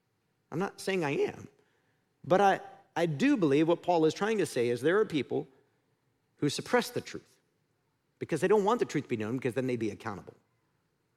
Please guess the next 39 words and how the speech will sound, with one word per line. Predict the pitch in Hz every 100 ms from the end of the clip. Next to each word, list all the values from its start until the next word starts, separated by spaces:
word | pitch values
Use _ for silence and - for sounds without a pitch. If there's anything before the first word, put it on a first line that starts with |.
| _
And | 139
here's | 131 180
what | 156 156 - 127
he | 135
says | 131 113
next. | 156 - -
"For | 156 156
since | 180 165
the | -
creation | - 131 165 208 160 131
of |
the | 117
world, | 147 165 127 - - -
God's | 131 123
invisible | 107 180 185 117
qualities, | 101 107 98 87 98 87 - _ -
his | 104
eternal | - 202 208 131
power | - 92 92 90 - -
and | 95
divine | 87 147 226 165
nature | 113 101 - 87 82 _ -
have | 101
been | 104
clearly | 95 180 180 117
seen, | 107 98 87 - _ _ _ _ _ 120
being | 151 147
understood | 185 196 202 190 147
from | 151
what | 156
has | 127 117
been | 127 113
made, | 120 85 98
so | 135
that | 110 -
people | 180 147 -
are | 120
without | 104 113 -
excuse." | 113 - - - - -